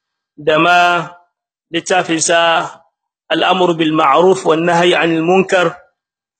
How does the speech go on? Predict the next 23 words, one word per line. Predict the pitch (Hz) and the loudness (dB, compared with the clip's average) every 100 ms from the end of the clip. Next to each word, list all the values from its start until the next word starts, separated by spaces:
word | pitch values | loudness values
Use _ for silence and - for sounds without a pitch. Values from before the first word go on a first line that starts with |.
| _ _ _ | _ _ _
A, | 147 151 143 139 - - | -2 0 2 0 -2 -2
a | 170 | -2
lokacin | 185 - 185 180 | 0 -2 -2 -2
da | 170 151 | -2 -2
Abdullahi | 165 170 185 185 175 170 - | 0 0 2 2 2 0 0
Anas | 180 190 - | -2 -2 -2
dan | 180 175 | -2 0
Malik, | 180 185 170 160 - - _ _ | 0 0 0 -4 -14 -20 _ _
Allah | 180 170 | -2 0
ya | 165 | 0
ƙara | 170 175 170 | 0 2 2
masa | 165 - 160 | 0 -2 -2
yarda, | 156 156 175 165 - - _ _ _ _ _ _ - | -2 2 2 2 -2 -18 _ _ _ _ _ _ -6
ya | |
kai | 156 190 | -4 0
wa | 175 165 156 147 143 - - - _ _ _ _ | 2 4 2 2 0 -4 -10 -20 _ _ _ _
Ummuna | 190 185 170 165 170 | -6 -2 0 0 0
Aisha | 175 185 170 170 165 | 0 0 0 2 2
radiyallahu | 180 170 175 170 175 165 165 | 2 0 -2 2 2 2 2
anha | 175 175 165 165 | 0 0 0 2
wa | 160 151 | 4 2
ardaha | 156 156 175 180 175 180 180 | 0 -2 0 2 4 4 4
ziyara. | 170 147 160 170 170 151 | 2 -2 2 4 4 4